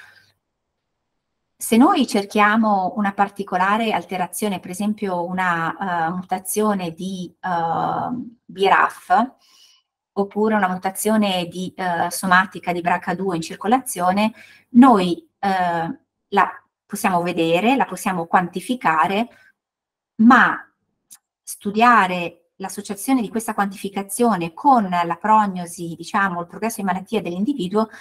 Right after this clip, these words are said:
non è necessariamente corretto. Perché? Perché quello che noi, eh, estraiamo dal, eh, cell-free D N A in circolazione sono, come vi dicevo, frammenti che vengono da cellule tumorali, ma anche frammenti che vengono da cellule, eh, normali.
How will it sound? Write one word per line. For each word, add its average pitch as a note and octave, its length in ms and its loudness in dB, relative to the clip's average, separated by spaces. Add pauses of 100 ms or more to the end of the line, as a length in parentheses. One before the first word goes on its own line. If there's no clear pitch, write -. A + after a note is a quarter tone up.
(140)
non B3+ 180 6
è G3 60 4
necessariamente F3+ 600 -2
corretto. E3 560 -2
Perché? G#3+ 560 -4 (520)
Perché A3+ 680 0
quello B3 260 2
che A3 120 0
noi, G3+ 420 4 (120)
eh, F3 360 -2
estraiamo F3 920 0
dal, F3 340 0
eh, E3 640 -2
cell-free G#3 480 -2
D F#3 180 -6
N F#3 60 -2
A G3 80 -2
in E3+ 240 -4
circolazione G#3 800 -2
sono, A3 360 0
come F3 200 -8
vi G3 80 -4
dicevo, G#3+ 500 0 (300)
frammenti A#3 480 6
che A3 80 -2
vengono G3 340 0
da F3+ 100 2
cellule F#3 380 0
tumorali, A#3 480 4
ma B3+ 120 6
anche F3+ 180 -4
frammenti G3 480 0
che C4 100 -2
vengono F3+ 380 -4
da G3+ 100 0
cellule, F3 720 -2
eh, E3 280 -4
normali. D#3+ 640 0